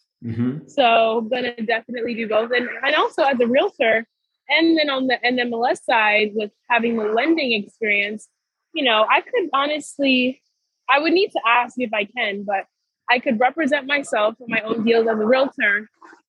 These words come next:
Speaker 2: and then do my own loans as a mortgage lender, which would be probably a good amount of work,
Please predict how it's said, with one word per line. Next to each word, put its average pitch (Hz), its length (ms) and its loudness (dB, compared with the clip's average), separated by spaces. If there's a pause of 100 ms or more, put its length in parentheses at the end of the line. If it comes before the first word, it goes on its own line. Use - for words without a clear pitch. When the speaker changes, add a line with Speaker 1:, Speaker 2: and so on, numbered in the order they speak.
Speaker 2:
and 269 240 4
then 254 340 2 (720)
do 269 80 4
my 240 200 2
own 226 200 -2
loans 185 560 -2 (600)
as 214 320 0
a 196 360 0 (560)
mortgage 277 360 2
lender, 190 340 0 (220)
which 427 240 2
would 403 160 2
be 330 180 4
probably 254 480 0
a 226 80 0
good 226 140 -4
amount 220 260 -6
of 202 80 -8
work, 359 220 0